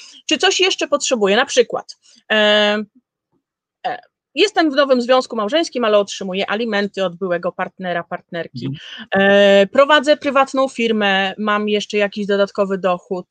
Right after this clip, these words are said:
Speaker 1: Em, dostaję
Speaker 2: Tak.
Speaker 1: rentę inwalidzką. Czy te wszystkie dokumenty, które
Speaker 2: Tak.
Speaker 1: mają informacje o naszym dochodzie, m-, musimy ujawnić?
Speaker 2: E,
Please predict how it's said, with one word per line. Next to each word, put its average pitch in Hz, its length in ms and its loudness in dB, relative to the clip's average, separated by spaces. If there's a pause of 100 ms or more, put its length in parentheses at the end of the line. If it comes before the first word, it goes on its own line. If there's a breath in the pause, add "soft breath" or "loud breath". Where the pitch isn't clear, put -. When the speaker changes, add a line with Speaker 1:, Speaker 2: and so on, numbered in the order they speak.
(160)
Speaker 1:
Em, 185 720 -4 (1900 loud breath)
dostaję 285 420 4
Speaker 2:
Tak. 254 140 6
Speaker 1:
rentę 214 240 -4
inwalidzką. 202 720 -6
Czy 285 120 -10
te 302 100 2
wszystkie 392 400 0
dokumenty, 285 720 0 (200)
które 247 380 2
Speaker 2:
Tak. 226 140 -4
Speaker 1:
mają 233 440 2
informacje 220 580 -6
o - 20 -4
naszym 214 220 -8
dochodzie, 208 300 -6
m-, 208 180 -6
musimy 240 360 -2
ujawnić? 202 540 -8 (520)
Speaker 2:
E, 143 420 0